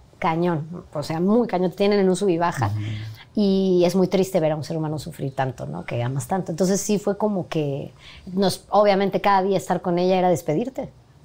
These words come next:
Speaker 1: O más bien al contrario, creíamos que iba a estar bien, porque nunca pierdes la esperanza, ¿no? Y era una persona muy,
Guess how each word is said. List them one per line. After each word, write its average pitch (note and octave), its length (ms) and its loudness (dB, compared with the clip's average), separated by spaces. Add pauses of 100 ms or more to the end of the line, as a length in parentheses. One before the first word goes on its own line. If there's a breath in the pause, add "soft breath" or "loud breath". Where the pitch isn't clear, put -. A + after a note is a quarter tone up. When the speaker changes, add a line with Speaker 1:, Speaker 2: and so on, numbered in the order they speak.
(100)
Speaker 1:
O C4+ 360 6
más F#3+ 220 -2
bien G#3 120 2
al G#3+ 100 -4
contrario, G#3 460 -2
creíamos A3 600 2 (340)
que - 180 2
iba A3+ 220 6
a G3 40 6
estar F3 260 0
bien, E3 240 -2 (340 loud breath)
porque - 200 0
nunca C4 200 2
pierdes B3+ 200 4
la A#3 80 2
esperanza, - 420 -4 (240)
¿no? A3+ 160 0 (500 loud breath)
Y G#3 80 6
era G3+ 80 8
una G#3 100 4
persona G3 260 0
muy, G3 760 2